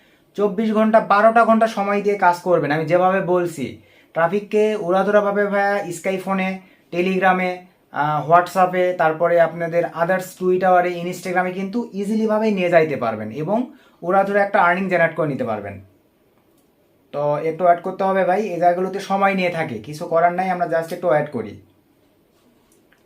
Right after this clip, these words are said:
আমি লাইভে আপনাদেরকে সম্পূর্ণ প্রসেসগুলো মোটামুটিভাবে দেখাই দিচ্ছি। কত ট্রাফিক নিবেন, ট্রাফিক নিয়ে শেষ করতে পারবেন না।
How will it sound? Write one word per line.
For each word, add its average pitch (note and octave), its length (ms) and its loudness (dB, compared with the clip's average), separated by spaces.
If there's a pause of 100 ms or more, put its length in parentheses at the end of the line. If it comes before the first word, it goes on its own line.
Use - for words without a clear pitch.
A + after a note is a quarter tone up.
(320)
আমি C#3 100 -10 (100)
লাইভে E3+ 220 0
আপনাদেরকে F#3 400 -4 (100)
সম্পূর্ণ F3 320 -2
প্রসেসগুলো F3 540 -6
মোটামুটিভাবে E3+ 540 2
দেখাই C#3 300 0
দিচ্ছি। G#2+ 240 -12 (220)
কত G3 240 -4 (200)
ট্রাফিক G3 400 2 (100)
নিবেন, E3+ 220 0 (120)
ট্রাফিক E3+ 380 -2
নিয়ে G3+ 120 -2
শেষ G3 200 -8 (100)
করতে F#3+ 180 -4
পারবেন C#3 380 2
না। G2 60 -10